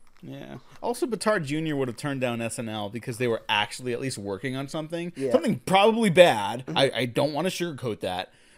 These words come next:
Speaker 1: But, like, E-, Elon Musk is, he doesn't have the, the charisma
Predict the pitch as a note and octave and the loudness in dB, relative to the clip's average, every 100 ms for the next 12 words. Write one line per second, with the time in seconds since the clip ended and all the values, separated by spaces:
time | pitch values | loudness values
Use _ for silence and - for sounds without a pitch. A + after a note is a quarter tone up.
0 | - D#3+ D3 C#3+ B2 - - _ _ _ | 0 2 4 2 0 -4 -18 _ _ _
1 | _ - G#3 - A3 A3+ G3+ F3 D#3+ - | _ -18 -14 -6 -4 -2 -2 -2 -4 -4
2 | C#3 A#2 A2 A2+ - D#3 E3+ F3+ D#3+ D#3 | -6 -6 -8 -12 -10 -6 -4 -4 -4 -4
3 | C#3 A#2+ B2+ A#2 G#2 G2+ - - - - | -4 -4 -4 -2 -2 -6 -12 -14 -10 -6
4 | - C3+ A#2+ A2 A2 F#2+ F#2 | -2 -2 -2 -4 -6 -6 -10